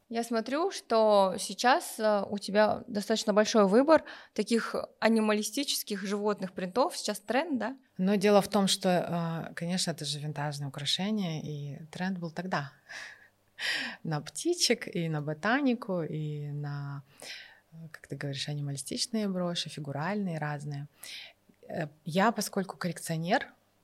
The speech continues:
Speaker 2: я стараюсь в своей коллекции держать максимально, а, все виды украшений тех лет, чтобы человек, который приходит ко мне в шоурум,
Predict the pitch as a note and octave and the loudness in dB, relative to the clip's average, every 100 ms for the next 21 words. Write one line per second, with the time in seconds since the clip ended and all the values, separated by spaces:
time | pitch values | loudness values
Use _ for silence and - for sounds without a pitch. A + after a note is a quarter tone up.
0 | _ - D#3 D3 F3 F#3+ G3 F#3+ F3+ F3 | _ -10 -8 -4 -2 -2 -2 -2 -2 -4
1 | - - - E3 E3+ G3 F#3 - E3+ E3 | -8 -12 -8 -4 -2 -2 -2 -2 -4 -4
2 | D#3+ F3 F3+ F3 D3+ D3 D#3+ E3+ - - | -4 -4 -4 -6 -4 -4 -4 -4 -8 -16
3 | - - - - _ E3+ - - D#3+ D#3+ | -16 -18 -20 -20 _ -6 -4 -4 0 2
4 | F#3+ G3+ F#3 F3+ E3 D#3 C#3+ C3+ - - | 2 2 2 2 0 -2 -6 -6 -6 -2
5 | - - F#3 G3 G#3 D#3 D3+ D#3+ F3+ D#3+ | -2 0 2 2 2 0 -4 -4 -4 0
6 | F3 E3+ E3 D#3+ - C3 - D3+ C#3+ - | 0 0 -2 -4 -8 -12 -10 -6 -2 0
7 | E3+ F3 E3 D#3 E3 D#3 D#3+ D3+ C3+ - | 0 0 -2 -4 -4 -4 -4 -4 -6 -12
8 | _ - - - - - F3+ F3+ - E3 | _ -12 -12 -6 -4 0 0 2 0 2
9 | D#3+ C4+ D4+ A#3 F#3 - D#3 - E3+ D3 | 4 4 4 2 2 0 -10 -4 -4 -4
10 | - C#3+ C#3+ C#3+ C3+ - C#3+ D3+ G3 D4 | -8 -6 -4 -4 -4 -6 -8 -2 -2 -2